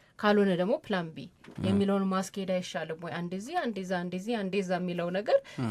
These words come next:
Speaker 1: የበለጠ አሰልችቶናል የሚል አስተያየት ቢሰጡ ወይም ይህንን ለሚናገሩ ሰዎች ስህተት ናችሁ ማለት ይቻላል ወይ ብዬ ነው።
Speaker 2: አዎ፣ እኔ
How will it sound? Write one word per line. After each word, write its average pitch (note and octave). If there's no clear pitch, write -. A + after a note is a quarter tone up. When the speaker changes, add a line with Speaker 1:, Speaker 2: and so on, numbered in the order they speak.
Speaker 1:
የበለጠ G3
አሰልችቶናል F3+
የሚል F3
አስተያየት E3
ቢሰጡ G3+
ወይም F#3+
ይህንን F#3+
ለሚናገሩ F3+
ሰዎች C#4+
ስህተት G#3+
ናችሁ F#3
ማለት E3+
ይቻላል D#3
ወይ G3
ብዬ F3+
ነው። -
Speaker 2:
አዎ፣ D3+
እኔ C#3+